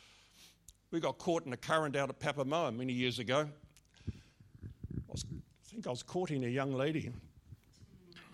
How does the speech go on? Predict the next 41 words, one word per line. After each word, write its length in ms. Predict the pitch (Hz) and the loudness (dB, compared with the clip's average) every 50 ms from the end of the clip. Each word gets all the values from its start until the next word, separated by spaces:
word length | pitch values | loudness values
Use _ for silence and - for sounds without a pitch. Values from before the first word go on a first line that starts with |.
| - - - - - - - - - - - - | -20 -20 -20 -20 -20 -20 -20 -20 -20 -16 -12 -8
And 160 | 143 143 160 | -6 -4 -4
you 80 | 156 127 - - - - - | -4 -6 -8 -12 -18 -10 -4
have 120 | - 135 - | -4 -4 -2
to 80 | - | -2
do 120 | 113 127 147 | 0 2 2
all 80 | 143 | 2
kind 320 | 143 - - 147 139 135 127 | 2 0 -2 0 2 2 2
of 120 | 120 120 | 0 -2
impressive 540 | 131 113 104 - - - 156 147 - 151 - | -2 -6 -6 -2 2 2 2 2 2 -2 -2
things. 500 | - - 160 156 117 120 - - - - - - - - - - - - - - | 0 2 2 2 2 0 0 -2 -4 -4 -8 -16 -20 -20 -20 -20 -20 -16 -12 -8
So 300 | - - - 131 127 139 117 - - - - - - - - - - - - - - - - - - - - | -4 -2 2 2 2 2 2 -2 -6 -10 -12 -14 -20 -20 -20 -20 -20 -20 -20 -20 -20 -20 -20 -20 -18 -6 0
we're 140 | - 139 147 | 4 6 8
out 140 | 160 160 | 8 8
on 120 | 147 135 139 | 8 8 6
the 60 | 131 | 6
water. 420 | 135 160 180 180 165 127 123 117 - - - - - - - - | 8 8 8 8 8 8 6 4 2 -4 -10 -18 -18 -20 -12 -6
Suddenly 400 | - - - 160 165 165 165 165 | -2 4 6 8 8 8 8 8
the 80 | 143 139 | 8 8
shoreline 640 | 135 - - 240 240 240 190 156 143 147 147 139 | 8 8 8 8 8 8 10 10 10 8 8 6
just 200 | 123 147 139 - | 4 2 0 0
gets 160 | - 143 139 - | -2 -2 -2 -2
further 380 | - - 156 151 165 156 151 | 0 4 4 4 6 4 4
and 80 | 147 135 | 2 2
further 400 | 117 151 165 160 147 147 147 143 | 4 6 6 6 8 8 8 8
away. 460 | 143 143 147 160 180 180 127 101 101 - - - - - - - - | 8 8 6 6 6 4 2 0 -2 -6 -12 -20 -20 -20 -20 -8 2
Fortunately, 420 | - 190 202 208 208 - 139 139 | 8 10 10 10 10 6 2 2
we 140 | 135 143 135 | 2 4 4
had 100 | 151 147 | 4 4
a 60 | 127 | 4
surfboard, 580 | 123 - 170 180 196 - - - - 123 123 120 | 4 4 4 4 4 2 0 0 2 2 4 4
and 80 | 120 | 4
there's 120 | 123 127 123 | 4 4 4
about 200 | 117 139 139 143 | 4 2 2 2
five 360 | - - 160 170 185 185 143 | 4 6 8 10 10 8 8
of 120 | 123 113 | 6 4
us 120 | 127 117 - | 4 4 4
hanging 320 | - - 175 160 151 151 | 4 4 6 6 6 6
on 120 | 151 156 | 6 4
for 140 | 135 - 147 | 2 0 -2
dear 240 | 113 107 160 156 147 | -2 2 2 4 4
life 420 | 151 156 156 139 120 110 - - | 6 6 6 6 4 2 -2 -8